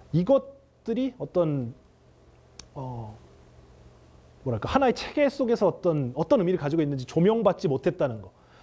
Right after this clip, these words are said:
그리고 그로 인해서 이 작업들의 가치가 좀 더, 가치 또는 어떤 사회적 의미 이런 것들이 뭐 철도에 시-, 실제로 직접적-, 뭐 다,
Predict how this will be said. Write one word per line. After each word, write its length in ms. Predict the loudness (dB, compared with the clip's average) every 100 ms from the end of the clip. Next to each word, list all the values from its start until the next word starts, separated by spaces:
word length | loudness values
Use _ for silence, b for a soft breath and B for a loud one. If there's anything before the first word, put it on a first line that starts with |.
| b
그리고 220 | 0 0 2
그로 260 | 2 2
인해서 400 | 2 -4 -6 -8 B B _
이 520 | -2 2 2 2 0 -6 0
작업들의 520 | 2 2 0 -2 0
가치가 460 | -2 -2 0 0
좀 200 | 2 0
더, 180 | -2 -4
가치 400 | -4 -4 -2 -2
또는 200 | 0 0
어떤 160 | 0 0
사회적 360 | 2 2 2 0
의미 240 | -2 -4 B B 0
이런 160 | 2
것들이 440 | 2 0 -4 -4 -8 b b b
뭐 420 | -6 -4 -4 -8 -14 _ _
철도에 400 | -4 0 2 2
시-, 240 | -2 -12 -12
실제로 340 | -12 -4 -4
직접적-, 440 | -6 -8 -4 -4 -2
뭐 100 | -4
다, 160 | -2